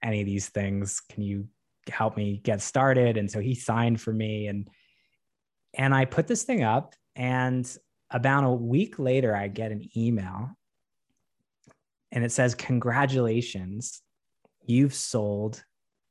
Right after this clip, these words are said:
two thousand copies of your software." And I was like,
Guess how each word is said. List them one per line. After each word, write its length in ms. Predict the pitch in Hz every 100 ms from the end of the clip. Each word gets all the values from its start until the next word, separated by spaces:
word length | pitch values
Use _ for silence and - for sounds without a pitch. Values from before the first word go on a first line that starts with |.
| _ _ -
two 340 | - 170 165
thousand 680 | 147 139 131 131 127 123 113
copies 640 | - 110 113 95 92 98
of 120 | 98
your 160 | 98 110
software." 720 | - 98 95 - - - - _ _ _ _ _ _ _ _ _ _ _ _ _ _ _ -
And 120 | 131
I 120 | 127
was 200 | 123 104
like, 220 | 104 98